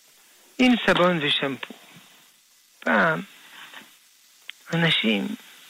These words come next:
לא היו מתרחצים הרבה, לא היו מים וכן הלאה,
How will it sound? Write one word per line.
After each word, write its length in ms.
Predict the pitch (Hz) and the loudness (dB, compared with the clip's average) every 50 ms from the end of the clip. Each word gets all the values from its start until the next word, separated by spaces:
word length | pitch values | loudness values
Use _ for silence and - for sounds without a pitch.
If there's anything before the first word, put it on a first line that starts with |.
| - - - - - - _ _ _ _ _ _ _ _ _ _ _ _ _ - - _ _ - - | -20 -20 -20 -20 -20 -20 _ _ _ _ _ _ _ _ _ _ _ _ _ -20 -20 _ _ -4 0
לא 100 | 233 226 | 4 4
היו 260 | 220 208 190 175 175 | 6 6 6 4 4
מתרחצים 760 | 170 160 151 143 - 151 151 139 - 143 139 - - - - | 2 2 0 -2 0 0 0 0 0 -2 -4 -6 -8 -8 -6
הרבה, 300 | - - - - - - - - - - - - - - - - - - - - - - - - - - - - - - - - - - - | -8 -8 -10 -10 -12 -16 -18 -18 -20 -20 -20 -20 -20 -20 -20 -20 -20 -20 -20 -20 -20 -20 -20 -20 -20 -20 -20 -20 -20 -20 -20 -20 -20 -6 0
לא 120 | 247 233 | 2 2
היו 260 | 190 175 160 147 139 139 | 4 4 2 2 0 2
מים 760 | 147 160 180 185 185 180 180 175 170 165 160 156 151 151 147 | 2 2 4 4 4 4 4 2 2 2 2 0 0 -2 -2
וכן 400 | - - - - - 170 - - 151 | -6 -8 -8 -10 -12 -12 -10 -12 -12
הלאה, 220 | - - - - | -12 -14 -18 -20